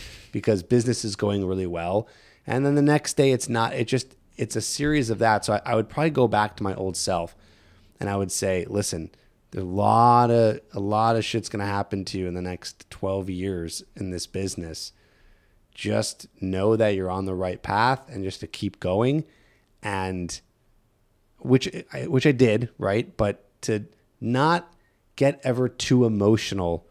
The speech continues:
when maybe things aren't going right, right away. And I think we want that. And I still want that.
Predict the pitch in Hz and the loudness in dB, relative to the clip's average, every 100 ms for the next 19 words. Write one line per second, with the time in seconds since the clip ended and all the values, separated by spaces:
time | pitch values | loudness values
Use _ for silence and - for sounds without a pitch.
0 | _ _ _ - 101 98 92 92 - 104 | _ _ _ -6 -2 -2 -2 -8 -10 -6
1 | 104 101 104 98 95 - - - - 107 | -4 -2 -2 -2 -4 -10 -20 -14 -6 -4
2 | 92 95 92 90 90 82 85 85 - _ | -2 -4 -4 -2 -2 -2 -4 -6 -10 _
3 | _ 90 87 80 80 - _ - 104 156 | _ -4 -4 -6 -12 -16 _ -10 -4 0
4 | 135 123 95 104 117 - 80 - - _ | 4 4 2 2 2 0 -8 -10 -18 _
5 | _ _ _ _ 123 147 - - 233 156 | _ _ _ _ -2 0 2 6 6 6
6 | 95 85 92 82 | 0 -4 -4 -4